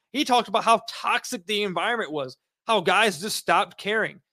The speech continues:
Guys stopped showing energy. Guys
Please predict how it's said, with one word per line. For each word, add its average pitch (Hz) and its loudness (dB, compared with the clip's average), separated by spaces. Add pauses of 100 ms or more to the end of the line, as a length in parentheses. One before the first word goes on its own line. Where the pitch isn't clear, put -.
(300)
Guys 190 2
stopped 180 -2
showing 196 0
energy. 175 -6 (240)
Guys 180 0